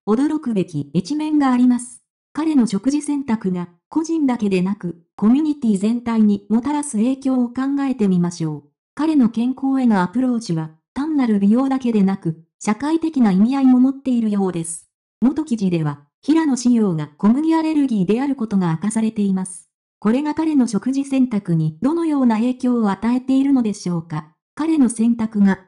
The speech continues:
食事提供業界やコミュニティ全体に対するアレルギーへの理解を促進している可能性があります。アレルギーへの理解を深め、多様性を尊重することは、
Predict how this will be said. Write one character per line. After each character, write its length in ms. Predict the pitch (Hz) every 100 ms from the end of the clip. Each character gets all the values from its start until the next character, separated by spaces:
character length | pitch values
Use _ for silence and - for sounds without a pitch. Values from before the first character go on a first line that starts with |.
| _
食 280 | - 220 269
事 80 | 294
提 220 | 285 302 311
供 200 | 311 302
業 240 | 294 277
界 260 | 269 202 170
や 140 | 160 -
コ 120 | 233
ミ 100 | 277
ュ 20 |
ニ 160 | 320 294
テ 100 | 240
ィ 100 | 208
全 280 | 208 247 262
体 180 | 262
に 120 | 247 233
対 200 | 240 247
す 160 | 220
る 180 | 190 170
ア 80 | 202
レ 120 | 247
ル 120 | 330 302
ギ 180 | 254
ー 80 | 220
へ 40 | 190
の 80 | 165
理 120 | 262
解 240 | 285 262
を 80 | 202
促 240 | 185 185
進 220 | - 269 277
し 100 | 277
て 100 | 262
い 80 |
る 100 | 240
可 140 | 226 214
能 180 | 240 262
性 240 | 254 247
が 160 | 226 208
あ 40 |
り 120 | 208
ま 100 | 208
す。 220 | - - _ _ _ -
ア 100 | 220
レ 140 | 302
ル 100 | 311
ギ 220 | 269 226
ー 60 | 196
へ 40 |
の 100 | 170
理 120 | 180
解 260 | 269 262 214
を 60 | 180
深 180 | 196
め、 300 | 202 180 - _
多 140 | - 208
様 180 | 269 302
性 260 | 302 294
を 100 | 285
尊 280 | 277 285 277
重 200 | 277 269
す 120 | 269
る 100 | 254
こ 140 | 254 254
と 140 | 226
は、 160 | 196